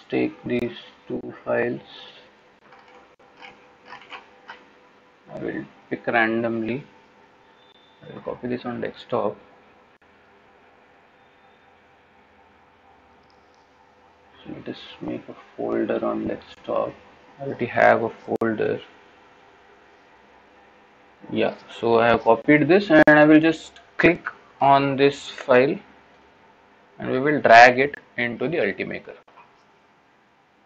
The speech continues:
Okay, same way what you can do is, you can open a document,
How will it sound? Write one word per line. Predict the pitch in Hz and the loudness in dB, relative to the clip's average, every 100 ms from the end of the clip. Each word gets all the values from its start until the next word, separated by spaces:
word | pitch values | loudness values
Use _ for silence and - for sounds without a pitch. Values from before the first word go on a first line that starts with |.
| _ _ _ - | _ _ _ -20
Okay, | - 165 202 202 _ _ | -10 -8 -8 -12 _ _
same | - 180 190 202 120 | -2 2 2 2 0
way | 117 240 302 - | -2 -4 -10 -4
what | 135 | -4
you | 139 | -2
can | 131 123 | -4 -4
do | 110 110 | -4 -6
is, | 202 156 | -6 -6
you | - | -8
can | 135 - 135 | -10 -8 -10
open | 135 180 | -4 -2
a | 147 | -2
document, | 104 - 107 131 247 | -2 -4 -10 -8 -12